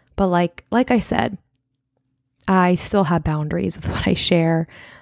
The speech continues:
I'd like to think I still keep things pretty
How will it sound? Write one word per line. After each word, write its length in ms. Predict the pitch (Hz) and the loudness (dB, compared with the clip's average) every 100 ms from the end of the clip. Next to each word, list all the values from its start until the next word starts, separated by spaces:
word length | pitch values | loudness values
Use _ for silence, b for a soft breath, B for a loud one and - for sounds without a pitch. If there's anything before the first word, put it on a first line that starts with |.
| B 185 | B 0
I'd 80 | 180 | 2
like 220 | 170 170 | 2 2
to 120 | 170 | -2
think 280 | - 170 165 | 0 0 2
I 60 | |
still 360 | 160 - 165 160 | -2 0 2 0
keep 240 | - 180 | 0 -2
things 380 | - - 175 175 | -2 0 0 0
pretty 440 | - 196 190 190 | -2 0 2 2